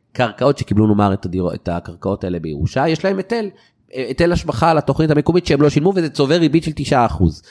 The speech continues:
ואין להם את הכסף המטורף הזה, גם ל-, להגיש התנגדות, לקחת שמאי מטעמם ולהגיש התנגדות. אנחנו לצורך העניין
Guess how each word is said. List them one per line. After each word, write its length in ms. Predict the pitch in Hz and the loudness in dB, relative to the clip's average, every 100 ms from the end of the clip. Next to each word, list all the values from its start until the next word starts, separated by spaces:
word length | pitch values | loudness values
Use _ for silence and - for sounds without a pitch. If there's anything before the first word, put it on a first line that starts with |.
| - - | -20 -8
ואין 140 | - | 0
להם 180 | 233 214 | 2 2
את 100 | 151 | -2
הכסף 380 | - 117 - 101 | -2 -2 -2 -2
המטורף 540 | 92 87 95 90 92 | -2 -2 -2 -2 -2
הזה, 160 | 87 87 | -4 -2
גם 180 | 107 117 | 0 2
ל-, 260 | 101 98 | 0 0
להגיש 280 | 101 98 113 | 0 0 -4
התנגדות, 500 | 120 104 101 104 - | -2 -2 2 0 0
לקחת 300 | - 95 98 | -6 -8 -8
שמאי 260 | 90 90 92 | -4 -2 -2
מטעמם 420 | 92 87 98 101 | -2 -4 -2 -2
ולהגיש 280 | 90 87 104 | -2 -4 -6
התנגדות. 420 | 87 78 139 - - - - - | -8 -2 0 -2 -8 -20 -20 -8
אנחנו 400 | 110 143 175 202 | -4 -2 -2 0
לצורך 300 | 180 190 185 | 0 0 -2
העניין 180 | 180 | -2